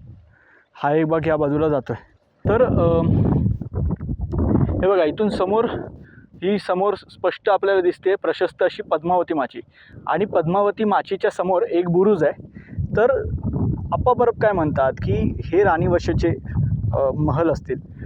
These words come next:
आणि त्यानंतर मग त्यांना उतरण्यासाठी जी उत्तरेकडची जागा म्हटली आहे,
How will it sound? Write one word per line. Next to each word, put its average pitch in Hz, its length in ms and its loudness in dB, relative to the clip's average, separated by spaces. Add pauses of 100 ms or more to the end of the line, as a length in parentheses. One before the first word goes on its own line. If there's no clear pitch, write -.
(200)
आणि 165 140 0
त्यानंतर 214 580 0
मग 240 160 0 (840)
त्यांना 190 180 2
उतरण्यासाठी 214 680 2
जी 202 80 0
उत्तरेकडची 285 580 2
जागा 160 220 4
म्हटली 151 280 -4
आहे, - 200 -14